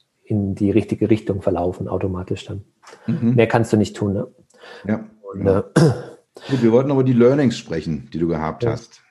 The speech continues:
Speaker 2: wo du sagst, hey, wenn du einem Zuhörer jetzt nochmal sagen kannst, das war ein Ding,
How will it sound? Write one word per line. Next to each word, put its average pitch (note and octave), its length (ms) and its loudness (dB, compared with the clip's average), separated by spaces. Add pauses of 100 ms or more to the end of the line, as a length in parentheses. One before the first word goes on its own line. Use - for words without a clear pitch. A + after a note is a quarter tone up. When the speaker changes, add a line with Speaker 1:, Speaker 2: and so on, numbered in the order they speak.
(120)
Speaker 2:
wo F#2+ 140 -2
du G2+ 120 2
sagst, G2 340 -2
hey, A#2+ 380 2
wenn F#2+ 160 -2
du G#2 60 2
einem G2+ 180 4
Zuhörer B2 420 2
jetzt G#2+ 240 -4
nochmal G2 180 -2
sagen G2 260 0
kannst, G#2 360 -4 (720)
das A2+ 280 -2
war G#2+ 140 2
ein G#2 100 2
Ding, A2+ 520 4